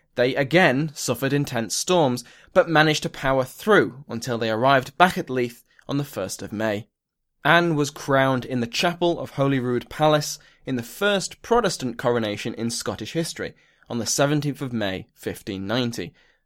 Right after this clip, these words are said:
only nine months after she was first proxy married. Now, I'm sure you agree, this is a lovely story, but what on earth does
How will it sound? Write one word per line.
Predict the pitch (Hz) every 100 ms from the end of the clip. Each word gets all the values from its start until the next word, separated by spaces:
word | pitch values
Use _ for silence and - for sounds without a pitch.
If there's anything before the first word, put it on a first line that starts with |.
| -
only | 190 156
nine | 117 117 131 117 113
months | 135 107 - -
after | 95 - 113
she | 117
was | 107 104
first | - 104 104 - - -
proxy | 247 - - 107 -
married. | 82 69 71 - _ _ _ _ _ _ _ _ _ _ _ _ _ _ _ _ _ _ _
Now, | 202 196 185 _ _ _ _ -
I'm | 151 143
sure | 131 113
you | 107 104
agree, | - 139 135 131 - _ -
this | 110 127
is | 156
a |
lovely | 139 120 - 123
story, | - - 269 143 107 - _ _ _ -
but | 147
what | 165 214 196
on |
earth | 117 98 -
does | 127